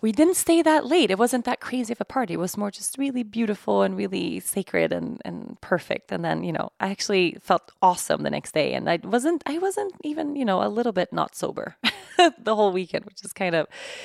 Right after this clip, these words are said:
crazy for me and weddings 'cause I really like to dance and party when I have the chance to. But it was so beautiful. But one of the things that have been, you know, really challenging throughout all of this is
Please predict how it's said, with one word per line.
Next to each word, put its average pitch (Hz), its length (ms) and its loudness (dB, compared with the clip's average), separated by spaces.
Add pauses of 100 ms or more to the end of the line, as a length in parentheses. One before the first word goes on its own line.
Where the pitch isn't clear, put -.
(160)
crazy 254 300 4
for 180 180 0
me 185 340 0
and 160 160 0
weddings 156 300 0
'cause - 160 -12
I 170 40 -6
really 165 220 -8
like 160 200 -10
to - 100 -16
dance 165 300 -12
and 160 120 -14
party - 240 -8
when 165 160 -6
I 160 40 -8
have 156 180 -12
the 170 60 -20
chance 170 320 -10
to. 180 140 -12 (840)
But 254 100 4
it 254 40 8
was 262 100 6
so 330 100 8
beautiful. 196 380 4
But 165 140 2
one 302 160 8
of 339 100 8
the 320 80 4
things 202 400 2
that 180 160 2
have 180 180 0
been, 180 240 0
you 202 80 -2
know, 170 140 0
really 226 260 -4
challenging 185 440 -2
throughout 214 360 0
all 156 160 2
of 165 80 -4
this 151 260 -4
is 175 360 2